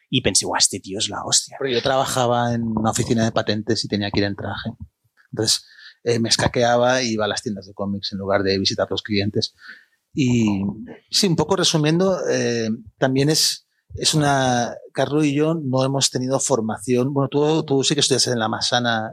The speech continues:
Speaker 2: eh, ilustración, ¿no?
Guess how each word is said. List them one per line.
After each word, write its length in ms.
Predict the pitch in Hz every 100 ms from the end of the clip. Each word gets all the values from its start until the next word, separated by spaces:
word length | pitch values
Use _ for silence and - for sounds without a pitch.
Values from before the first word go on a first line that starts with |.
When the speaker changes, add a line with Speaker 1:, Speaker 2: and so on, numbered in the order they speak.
| 120
Speaker 2:
eh, 400 | 107 104 104 104 _ _ _ _ _ _ _ _ _ _ _ _
ilustración, 680 | - 120 117 120 - 147 143
¿no? 240 | 135 208